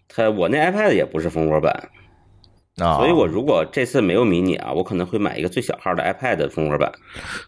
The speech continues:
Speaker 2: 所以你觉得它使用场景在哪儿啊？对于你来讲？
Speaker 1: 呃，坐火车。
Speaker 2: 哦，对，现在你其实出差蛮多的，还是坐火车也好，坐飞机也好。
Speaker 1: 对，坐飞机呢，其实，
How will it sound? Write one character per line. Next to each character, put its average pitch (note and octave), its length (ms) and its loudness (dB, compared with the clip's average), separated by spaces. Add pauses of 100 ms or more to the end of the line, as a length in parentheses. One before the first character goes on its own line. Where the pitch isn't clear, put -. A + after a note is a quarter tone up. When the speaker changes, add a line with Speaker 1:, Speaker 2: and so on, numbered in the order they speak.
Speaker 2:
所 B3 160 0
以 D#4+ 60 0
你 F3+ 140 2
觉 C3 140 0
得 E3+ 100 2
它 B3 120 0
使 - 160 -4
用 C#3 120 -2
场 C3+ 180 2
景 A#2+ 80 -2
在 F#2+ 160 2
哪 F2 80 -2
儿 G1+ 200 0
啊？ - 120 -10 (160)
对 G#2 140 2
于 F#2+ 80 2
你 G2+ 140 0
来 - 200 2
讲？ - 160 -2 (360)
Speaker 1:
呃， F2 360 4
坐 F2+ 160 0
火 D#2+ 100 -2
车。 D#2+ 320 0 (540)
Speaker 2:
哦， C#2+ 680 2
对， F#2+ 160 0
现 C3 180 -2
在 C#3 100 0
你 E2 140 -2
其 F#2+ 180 -2
实 A2+ 140 0
出 - 160 -8
差 B2 180 0
蛮 G2+ 280 -2
多 C#2+ 260 2
的， B1+ 80 0
还 - 180 -2
是 C#2+ 160 -2 (120)
坐 F#2+ 120 2
火 D2 200 0
车 F2 160 4
也 E2+ 100 4
好， D2+ 140 0
坐 - 120 -4
飞 D#2 160 -2
机 D#2 140 -4
也 D2 160 4
好。 - 300 -2 (800)
Speaker 1:
对， D#2 320 2
坐 A#2 140 -4
飞 C3+ 160 0
机 C3+ 180 0
呢， G2 540 2
其 - 180 -8
实， E2+ 480 0